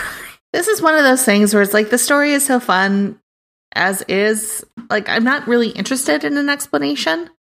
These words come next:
Speaker 1: Yeah, and the one thing I will say is that the idea that Jeff was one hundred percent Vora being a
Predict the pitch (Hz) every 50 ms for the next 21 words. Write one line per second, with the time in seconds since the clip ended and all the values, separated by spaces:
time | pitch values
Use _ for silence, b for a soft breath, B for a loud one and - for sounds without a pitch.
0 | _ _ _ _ _ _ _ _ _ - 359 262 190 156 135 - - _ _ _
1 | _ - 277 285 285 269 262 240 - - _ _ _ _ - 262 254 214 247 233
2 | 254 302 339 320 - 330 269 254 247 247 254 254 254 - _ _ _ _ _ _
3 | _ _ - 202 196 208 220 254 247 - 262 247 233 220 220 214 208 196 202 214
4 | 208 196 190 185 - - 202 196 202 208 - - - 190 - _ _ _ _ -
5 | 202 185 180 180 - 208 180 190 - - - 214 214 190 - 196 185 185 185 190
6 | 185 202 208 202 220 208 - - 220 202 190 202 - - 196 190 185 190 190 190
7 | - 196 190 190 180 - 175 180 175